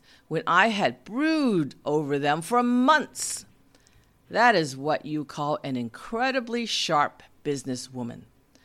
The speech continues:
More than that, her immediate attention made me feel that I mattered. She took care of business and cemented the bond. I know her to be an intelligent and perceptive woman.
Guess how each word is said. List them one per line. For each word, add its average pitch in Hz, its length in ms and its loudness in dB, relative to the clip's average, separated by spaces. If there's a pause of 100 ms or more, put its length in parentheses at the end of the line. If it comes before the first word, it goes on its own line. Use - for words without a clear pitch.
(420)
More 170 180 2
than 156 160 -2
that, 185 320 6 (220)
her 165 120 -6
immediate 196 480 0
attention 165 480 -2
made 151 200 -2
me 160 100 -4
feel 160 280 0
that 147 140 -2
I 131 140 2
mattered. 214 540 -2 (600)
She - 200 -10
took 180 180 -2
care 185 220 2
of 170 100 0
business 240 480 -2 (220)
and 135 120 -6
cemented 151 680 -4 (320)
the 175 100 -6
bond. 127 480 -8 (1000)
I 262 120 2
know 262 220 6
her 220 200 4
to 202 120 -4
be 156 160 0
an 143 80 0
intelligent 208 800 -2
and 139 160 -6
perceptive 143 520 -6
woman. 127 380 -8